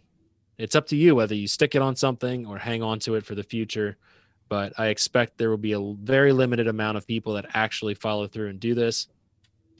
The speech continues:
But guys, we appreciate you for tuning in and, and paying attention to what we're doing here, giving us feedback, listening to the podcast,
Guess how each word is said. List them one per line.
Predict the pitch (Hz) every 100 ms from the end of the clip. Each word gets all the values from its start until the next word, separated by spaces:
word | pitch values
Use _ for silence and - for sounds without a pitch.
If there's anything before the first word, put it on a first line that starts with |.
| - -
But | 117
guys, | 113 107
we | 107
appreciate | 104 - 135 123 123 113 120
you | 110
for | 110
tuning | - 113 104
in | 104 104
and, | 98 87
and | 101 95
paying | 117 110
attention | 104 110 104 -
to | 107
what | 101
we're | 98
doing | 104 101
here, | 95 101 95
giving | 107 104
us | 98 -
feedback, | 104 101 104 98 95
listening | 110 113 - 107
to |
the | 101
podcast, | 104 101 - 101 98 -